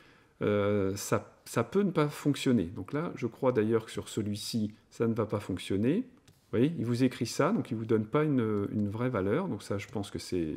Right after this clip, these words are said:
un bug. Donc on va enlever et on va l'écrire infinity. Donc mettez bien le, le signe, donc plus infinity, donc plus l'infini.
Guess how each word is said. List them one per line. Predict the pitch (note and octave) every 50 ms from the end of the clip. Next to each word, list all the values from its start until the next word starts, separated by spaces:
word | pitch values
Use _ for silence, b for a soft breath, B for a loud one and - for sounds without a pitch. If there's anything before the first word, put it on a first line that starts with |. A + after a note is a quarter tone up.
| - -
un | - A#2
bug. | G2+ F2 F#2 G#2+ D3 E3 - - b b b b b b b b b b b -
Donc | - F#2+ -
on | G2+
va | F#2+ F#2 - -
enlever | - D3 D3 C#3 A#2+ A#2 A#2+ C3 E3+ G#3 B B B B B B -
et | C3
on | C3 C3+
va | C3 C#3
l'écrire | C3 C3 C3 B2+ - - - B2+ C3 D3 E3 F3 A#2 F2 F#2 F#2+ - _ _ _ _ _ _ -
infinity. | C#3 C#3+ D#3+ E3+ E3 - - - - - - D3 D3 D3+ C3 A2 - - - - - - - _ _ _ _ b b b b b b -
Donc | - G2 - -
mettez | A#2 B2 B2+ - B2 A2+
bien | A2+ A#2+ A#2+ A#2
le, | A2 G2 F2 - - - - -
le | G#2+ F#2+
signe, | F2+ - - - C#3 D3+ F3+ F3+ C#3 G2+
donc | F#2 F#2 F2+ -
plus | - - C3+ C3+ C3 B2+ - - - - - _ _ _ _ -
infinity, | B2 A#2 A2 - - G#2+ F#2+ E2 - - - C3+ D#3
donc | F#3+ E3 F#2+
plus | - - - D3 - - -
l'infini. | A#2+ G#2 - - G2 F#2 G2 A2+ D3+ G#3+ G#3+